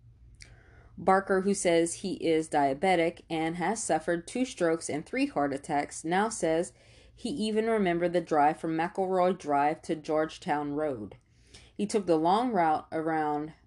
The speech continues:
uh, the Circle, which is this area around the University of J P A and Emmett Street. Um, he took that route so he could gaze at co-eds. "The idea that he would be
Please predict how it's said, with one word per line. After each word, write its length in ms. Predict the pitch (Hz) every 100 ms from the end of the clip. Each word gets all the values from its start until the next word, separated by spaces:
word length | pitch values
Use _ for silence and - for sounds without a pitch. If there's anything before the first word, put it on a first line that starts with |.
| _
uh, 240 | 165 147 -
the 120 | 147
Circle, 600 | 165 - 170 165 151 147 -
which 260 | 156 -
is 140 | 156 160
this 240 | 156 - -
area 540 | 185 180 175 165 160 - _ _ _ _ _ _ _ _ -
around 360 | 165 165 165 160
the 80 | 160
University 680 | 156 143 147 147 - 151 151
of 200 | 143 143
J 180 | 151
P 280 | 156 156 147
A 220 | 143 139 -
and 160 | 139 -
Emmett 320 | 147 139 -
Street. 480 | - 127 127 - - - - - - -
Um, 180 | 147
he 120 | 165 190
took 240 | 254 240
that 220 | 156 -
route 300 | 143 139 -
so 200 | - 156
he 120 | 170
could 280 | 170 175 160
gaze 480 | 156 143 151 156 - -
at 220 | 143 -
co-eds. 840 | - 190 190 131 113 - - - - _ _ - - - - _ _ _ _ _ -
"The 120 | 170
idea 560 | 196 185 233 226 220
that 220 | 214 160 170
he 200 | 214 202
would 240 | 185 175
be 320 | 190 175 185